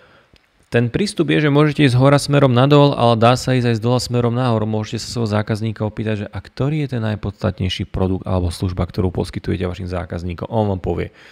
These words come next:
poistenie a my predávame herné notebooky M S I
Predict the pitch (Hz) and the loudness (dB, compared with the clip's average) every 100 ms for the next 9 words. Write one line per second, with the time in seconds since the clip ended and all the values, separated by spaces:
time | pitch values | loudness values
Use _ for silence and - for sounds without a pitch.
0 | - _ 120 123 117 - - 110 107 101 | -20 _ 2 2 2 -2 -2 0 0 0
1 | 101 95 - _ - 98 101 - 101 95 | 0 -2 -8 _ -10 -6 -6 -4 0 2
2 | 92 90 101 104 101 98 90 85 - - | 0 0 0 0 -2 -4 -6 -14 -10 -6
3 | 139 131 107 110 107 104 | -2 -4 -4 -2 -2 -2